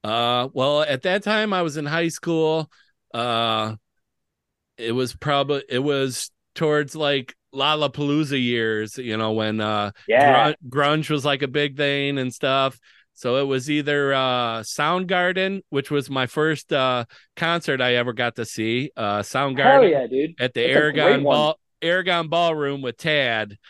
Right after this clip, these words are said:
Speaker 1: <laughs>
Speaker 2: Nice.
Speaker 1: Uh, it was when, uh, their, uh, what was the album? Supernatural, I think it was called, or the
Speaker 2: Uh-huh.
Speaker 1: one with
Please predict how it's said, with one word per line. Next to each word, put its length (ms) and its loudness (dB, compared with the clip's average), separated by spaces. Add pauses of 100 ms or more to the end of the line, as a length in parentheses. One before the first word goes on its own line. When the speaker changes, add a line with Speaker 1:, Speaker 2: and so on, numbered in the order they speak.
(180)
Speaker 1:
<laughs> 0 - (520)
Speaker 2:
Nice. 360 4
Speaker 1:
Uh, 160 -2 (140)
it 100 0
was 260 -4
when, 260 -2
uh, 340 0
their, 360 -2
uh, 280 -4 (580)
what 260 -14
was 240 -8
the 200 -6
album? 260 -6
Supernatural, 840 -4
I 120 -2
think 200 -10
it 40 -6
was 120 -8
called, 380 -6
or 200 -8 (440)
the 60 4
Speaker 2:
Uh-huh. 120 6
Speaker 1:
one 100 4
with 120 2